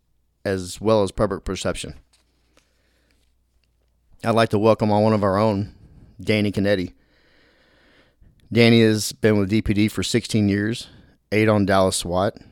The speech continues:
master breacher certification, explosive breacher for the team for several years,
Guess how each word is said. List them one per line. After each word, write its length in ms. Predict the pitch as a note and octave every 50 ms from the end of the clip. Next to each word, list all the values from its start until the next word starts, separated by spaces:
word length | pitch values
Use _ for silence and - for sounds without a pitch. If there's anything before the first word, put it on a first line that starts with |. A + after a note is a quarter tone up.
| - _ _ _ _ - _ _ _ _ _ _ _ _ _ _ _ _ _ _ _ _ _ -
master 480 | G2 G2 G2+ G#2 G2+ - - G#2+ G#2+
breacher 440 | F#2+ F2+ G#2 G#2+ G#2+ - - G#2 -
certification, 720 | - G#2+ G#2 G2+ - F#2+ - A2 G2 F#2 - - G#2 G#2 - _ _ _ _ _ _ _ _ _ _ _ _ _ _ _ _ _ _ _ _ _ _ _ _ -
explosive 840 | - G2+ - - - - A2+ A2+ A2+ G#2+ - - A#2+ A2 G#2+ G#2 F#2+ - -
breacher 340 | A#2+ A2 G#2+ - - A2 -
for 120 | - G#2+
the 100 | G2 F#2+
team 340 | - - A2 G#2+ A2 A#2 A2+ - _
for 120 | - G2 -
several 320 | - A2 G#2 F#2+ G2 G2
years, 340 | F#2 F#2 F#2+ G2+ A#2 -